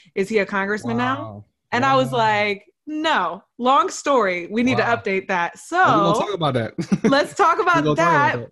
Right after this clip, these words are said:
Speaker 1: But you were my first guest. You were
Speaker 2: Wow.
Speaker 1: literally my first guest. And I told this story on a podcast episode that's releasing next week that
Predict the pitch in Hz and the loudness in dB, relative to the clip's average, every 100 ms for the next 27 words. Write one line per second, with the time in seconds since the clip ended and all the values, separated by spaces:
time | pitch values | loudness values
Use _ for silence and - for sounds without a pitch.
0 | _ 285 277 226 226 - _ 190 190 240 | _ 2 4 2 0 -6 _ -8 -2 0
1 | 240 214 214 196 - 196 156 - - _ | 2 -2 -2 -4 -2 -4 -4 -14 -20 _
2 | _ _ _ 202 220 214 208 220 247 226 | _ _ _ -2 2 2 2 2 4 2
3 | 190 180 175 170 170 165 165 156 180 - | 0 -4 -6 -8 -10 -10 -10 -10 -10 -6
4 | 208 196 - 247 254 254 - 220 214 - | -4 -4 -2 -2 -2 -6 -4 -2 0 -2
5 | 196 196 185 - 233 220 233 233 214 220 | -2 -4 -6 -6 -4 -2 -4 -6 -6 -6
6 | 202 185 208 202 208 208 202 190 - - | -8 -8 -8 -6 -6 -6 -8 -8 -14 -20
7 | _ _ 196 220 220 202 208 320 220 190 | _ _ -2 -2 -4 -8 -6 -2 -4 -6
8 | _ _ _ _ 175 214 208 - | _ _ _ _ -2 0 0 -2